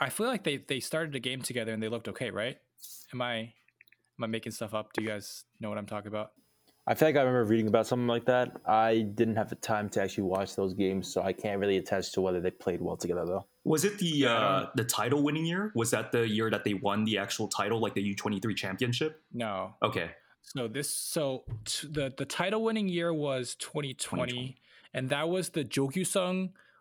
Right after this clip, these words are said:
Speaker 1: Oh Se-hoon, and I believe Lee Dong-kyung coming out party that, like, got them to Tro-, Tokyo,
Speaker 3: Mm.
Speaker 1: and then obviously, like, Tokyo Olympics in twenty twenty-one did not go great for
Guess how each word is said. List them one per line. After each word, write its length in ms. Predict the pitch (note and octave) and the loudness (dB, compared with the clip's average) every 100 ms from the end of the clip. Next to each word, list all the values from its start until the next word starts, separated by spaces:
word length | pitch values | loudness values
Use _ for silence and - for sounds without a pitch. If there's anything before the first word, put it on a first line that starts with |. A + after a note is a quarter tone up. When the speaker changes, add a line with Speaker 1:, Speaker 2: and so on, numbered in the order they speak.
| _ - | _ -2
Speaker 1:
Oh 120 | D#3 | 0
Se-hoon, 720 | - E3 D3 D#3+ D#3+ D#3 D#3 - _ _ _ _ _ - | 2 0 2 0 2 0 -4 -8 _ _ _ _ _ -4
and 320 | C3 C3 B2+ | -2 0 -2
I 60 | A#2 | -2
believe 340 | B2+ B2+ A#2 - | -2 -2 -4 -2
Lee 140 | D#3+ | 0
Dong-kyung 640 | D#3+ D3+ C#3 C#3+ B2+ A#2 - | 2 0 2 0 2 -2 -2
coming 300 | - C#3 B2+ | -2 -2 -2
out 160 | A#2 - | -4 -4
party 300 | G2+ F2+ - - A#2+ _ _ _ _ _ _ _ _ _ _ _ _ _ _ _ _ - | -6 -8 -16 -16 -16 _ _ _ _ _ _ _ _ _ _ _ _ _ _ _ _ -4
that, 180 | A2 A#2+ | -4 -4
like, 160 | G#2 | -4
got 240 | C3+ B2 C#3 | -2 -2 -2
them 100 | A#2+ | -4
to 120 | C#3 | -4
Tro-, 240 | - - - | -6 -8 -4
Tokyo, 600 | A#2+ A2+ A#2+ G#2+ G#2+ G#2+ | -4 -2 -4 -2 -4 -6
Speaker 3:
Mm. 220 | F#2+ F2 - | -6 -8 -6
Speaker 1:
and 160 | A#2+ A#2+ | -6 -4
then 80 | |
obviously, 380 | A2+ A2 G#2+ A#2+ | -4 -4 -4 -4
like, 100 | G#2+ | -6
Tokyo 380 | - A2+ - G#2+ | -6 -6 -4 -4
Olympics 360 | G#2 G2+ G2+ G#2+ | -4 -6 -6 -8
in 60 | |
twenty 240 | G2+ A2 G#2 | -6 -4 -4
twenty-one 640 | A2 G#2 G2+ G2+ G#2 G#2 - - | -4 -6 -4 -4 -4 -6 -12 -12
did 160 | G#2 | -8
not 300 | G#2 G2+ G#2 - _ - - | -6 -6 -8 -12 _ -20 -12
go 140 | G2 | -10
great 380 | F#2+ F#2+ G2 G#2 _ - - - _ _ _ - _ - | -8 -8 -8 -10 _ -14 -12 -14 _ _ _ -20 _ -8
for 400 | G2+ F#2+ F#2 | -6 -4 -6